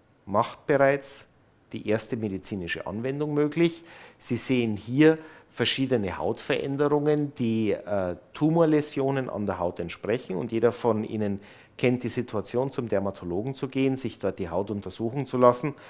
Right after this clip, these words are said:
und immer das ungute Gefühl zu haben, wird der Dermatologe jetzt bei mir einen Hautkrebs erkennen.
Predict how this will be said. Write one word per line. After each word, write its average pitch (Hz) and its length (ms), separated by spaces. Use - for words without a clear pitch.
und 123 140
immer 135 200
das 113 180
ungute 131 420
Gefühl 117 400
zu 110 240
haben, 110 320
wird 123 160
der 117 80
Dermatologe 104 640
jetzt 107 300
bei 98 120
mir 107 240
einen 95 280
Hautkrebs 95 520
erkennen. 95 540